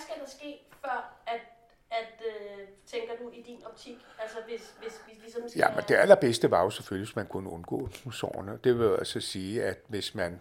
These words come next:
Speaker 2: for eksempel i forbindelse med, med, med patienter med sukkersyge, kunne, øh, finde dem hurtigere,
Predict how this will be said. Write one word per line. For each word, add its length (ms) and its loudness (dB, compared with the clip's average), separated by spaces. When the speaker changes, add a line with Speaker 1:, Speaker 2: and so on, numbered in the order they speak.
Speaker 2:
for 140 -2
eksempel 600 -4
i 40 -10
forbindelse 560 -6
med, 240 -6
med, 160 -10
med 200 -12
patienter 400 -4
med 100 -6
sukkersyge, 520 -6
kunne, 420 -6
øh, 120 -4
finde 260 -2
dem 140 0
hurtigere, 580 -4